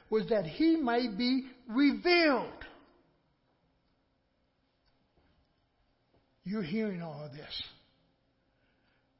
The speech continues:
My purpose in life was to reveal him. My purpose in life was to reveal. Get, get, I didn't know him. When we were kids, we may have played some basketball together,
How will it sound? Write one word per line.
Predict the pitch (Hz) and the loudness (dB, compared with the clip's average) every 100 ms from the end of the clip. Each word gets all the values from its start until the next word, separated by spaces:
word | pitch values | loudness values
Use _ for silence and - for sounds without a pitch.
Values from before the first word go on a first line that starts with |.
| _ | _
My | 135 170 214 | -14 -10 -10
purpose | - 233 220 165 139 - - _ _ _ _ _ _ _ _ | -8 -10 -10 -12 -12 -12 -16 _ _ _ _ _ _ _ _
in | 175 175 | -14 -12
life | 202 196 - | -10 -12 -14
was | 170 127 _ _ _ | -18 -20 _ _ _
to | 202 | -10
reveal | 175 175 214 214 | -8 -6 -6 -6
him. | 156 277 208 - _ _ _ _ _ _ _ _ _ _ _ _ _ | -6 -8 -8 -14 _ _ _ _ _ _ _ _ _ _ _ _ _
My | 180 247 | -8 -8
purpose | 247 - 285 269 156 - - - | -8 -12 -14 -12 -14 -12 -12 -12
in | 185 | -10
life | 202 247 190 - - _ _ - | -8 -10 -12 -14 -20 _ _ -8
was | 214 | -6
to | 233 | -4
reveal. | 202 202 262 269 - - - | -6 -4 -6 -8 -10 -18 -12
Get, | 254 240 | -10 -8
get, | 269 - - - | -10 -10 -20 -8
I | 269 | -6
didn't | 262 254 233 | -4 -2 -2
know | 285 311 285 | -2 -4 -4
him. | 233 214 170 120 _ _ _ _ _ _ _ _ _ _ _ _ _ _ _ _ _ _ _ _ _ _ _ _ _ _ _ _ | -4 -6 -8 -18 _ _ _ _ _ _ _ _ _ _ _ _ _ _ _ _ _ _ _ _ _ _ _ _ _ _ _ _
When | 208 214 | -2 0
we | 285 | 0
were | 294 226 | 0 -2
kids, | - 320 311 165 | -4 -4 -4 -4
we | 220 254 | -4 -2
may | 240 285 | -2 -2
have | 247 - | -4 0
played | 247 247 | -2 -2
some | - 240 | -4 -4
basketball | 262 262 - 233 185 202 180 | -4 -8 -10 -10 -6 -6 -6
together, | 180 185 147 | -8 -10 -12